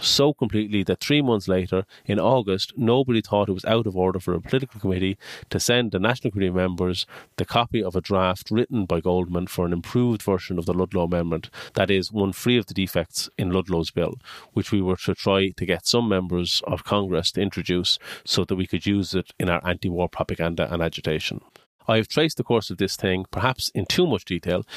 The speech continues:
because I think a study of mistakes of this kind, frankly recognised and correctly analysed, can be at least as useful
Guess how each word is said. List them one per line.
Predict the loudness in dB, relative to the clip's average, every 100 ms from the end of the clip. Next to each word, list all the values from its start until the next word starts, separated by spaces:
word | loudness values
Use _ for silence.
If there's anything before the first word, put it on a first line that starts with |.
| -14 -2
because | 0 2
I | 2
think | 0 0
a |
study | 0 2 2 2
of | 2
mistakes | 0 0 0 0 0
of | -2
this | 0 -2
kind, | -2 0 0 -2 -8 -20 -20 _
frankly | 2 2 2 0 2
recognised | 2 2 0 2 2 0 -2
and | -6
correctly | -2 0 0 0 0
analysed, | 0 0 0 0 -2 -6
can | -2 0
be | 2
at | 0 0
least | -2 -2 -6 -10 -14 -12 -2
as | 0 2
useful | 0 0 0 -2